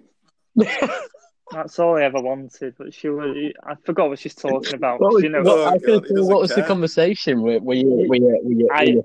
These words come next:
Speaker 1: flirting? Were you just asking her about the area? Or? <laughs>
Speaker 2: I don't know. I think she was very passive aggressive,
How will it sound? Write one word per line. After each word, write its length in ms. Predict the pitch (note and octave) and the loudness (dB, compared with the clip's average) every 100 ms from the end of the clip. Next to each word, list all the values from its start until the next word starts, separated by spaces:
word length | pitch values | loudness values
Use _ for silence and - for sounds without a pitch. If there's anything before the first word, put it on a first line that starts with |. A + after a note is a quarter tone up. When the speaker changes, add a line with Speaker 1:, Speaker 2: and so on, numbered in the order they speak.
| - | 0
Speaker 1:
flirting? 540 | B2 D3 D#3 - F3 | 2 2 0 -2 -6
Were 160 | F3 B2+ | -4 -2
you 140 | A2+ | -2
just 220 | A#2+ B2 B2 | -4 -4 -6
asking 260 | - - | -6 -2
her 80 | C3 | 2
about 260 | B2 A#2+ G2+ | 2 2 0
the 120 | A2+ | 0
area? 460 | B2+ C#3+ D3+ D3+ C3 | 2 4 4 4 4
Or? 80 | A2 - - | 0 0 -6
<laughs> 320 | - - - | -6 -14 -12
Speaker 2:
I 80 | D#3 | -10
don't 300 | E3 E3+ C#3+ | -4 -4 -4
know. 240 | D3 C#3+ | -6 -6
I 60 | C3 - | -8 -10
think 220 | E3 D#3 | -12 -12
she 160 | - D#3 | -12 -10
was 160 | C#3 B2+ | -8 -6
very 180 | C#3+ | -8
passive 360 | C3 D3 - C#3 | -8 -14 -16 -12
aggressive, 520 | C3 C#3 C3 - C#3 | -8 -8 -10 -12 -16